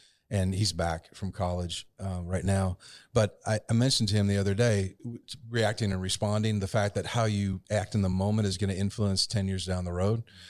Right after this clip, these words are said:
Um, he's studying economics. And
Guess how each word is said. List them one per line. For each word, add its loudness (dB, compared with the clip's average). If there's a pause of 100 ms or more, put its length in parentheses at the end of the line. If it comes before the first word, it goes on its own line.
(320)
Um, -2 (120)
he's 2
studying 2
economics. -2 (400)
And 0